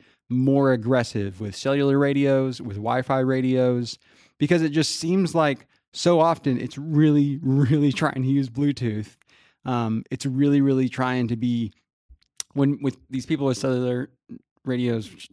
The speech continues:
doesn't make any sense. I was talking about this with my new coworker who's about to get an Apple Watch, and I just said, "Cellular, no." Like, it just <laughs> doesn't make any sense. Unless you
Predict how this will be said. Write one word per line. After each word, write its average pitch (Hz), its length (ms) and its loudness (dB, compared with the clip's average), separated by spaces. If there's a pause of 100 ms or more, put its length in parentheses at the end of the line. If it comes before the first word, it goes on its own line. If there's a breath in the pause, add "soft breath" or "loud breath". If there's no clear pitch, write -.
(120)
doesn't 123 220 -6
make - 140 -8 (420)
any 135 520 0 (580)
sense. 110 640 -4
I - 40 -14
was - 80 -16
talking 117 260 -10
about 120 160 -8
this 110 140 -12
with - 80 -20
my 123 120 -2
new 117 120 0
coworker 107 720 -8 (320)
who's 110 120 -10
about 107 240 -8
to 117 60 -10
get 113 140 -6
an 113 100 -4
Apple 104 280 -6
Watch, 101 480 -8 (880)
and 110 120 -2
I 107 40 -2
just 107 260 -8
said, 101 440 -8 (300)
"Cellular, 113 420 -2
no." 98 260 -8 (180)
Like, 120 100 -12
it 120 60 -8
just 120 160 -10
<laughs> - 160 -8
doesn't 160 180 -2
make 104 220 -10 (140)
any 165 140 0
sense. - 880 -6 (360 loud breath)
Unless 175 500 0
you 185 420 4